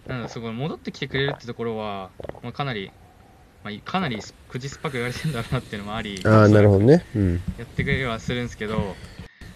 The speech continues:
Speaker 1: こう、カウンター食らった時の、ファーストディフェンダーがレアンドロみたいになったりした時あったんですよ。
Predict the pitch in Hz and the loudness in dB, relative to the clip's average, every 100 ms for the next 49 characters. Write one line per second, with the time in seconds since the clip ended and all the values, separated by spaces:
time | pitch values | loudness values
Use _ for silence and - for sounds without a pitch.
0 | - - 110 - 214 320 370 359 277 285 | -20 -18 -18 -8 -6 -4 -6 -8 -6 -8
1 | - - 247 247 - - 233 - 117 110 | -12 -8 -6 -6 -8 -10 -8 -6 -4 -6
2 | 92 85 - - - - - - - 170 | -8 -14 -16 -16 -16 -20 -18 -16 -6 -4
3 | 190 - 196 190 185 185 156 120 107 107 | -4 -4 -4 -2 0 0 0 -2 -4 -2
4 | 131 139 110 101 101 101 127 - 104 - | -2 -2 -4 -6 -8 -8 -8 -4 -6 -6
5 | 117 - 117 110 101 104 101 92 90 | -14 -10 -8 -6 -8 -10 -14 -14 -16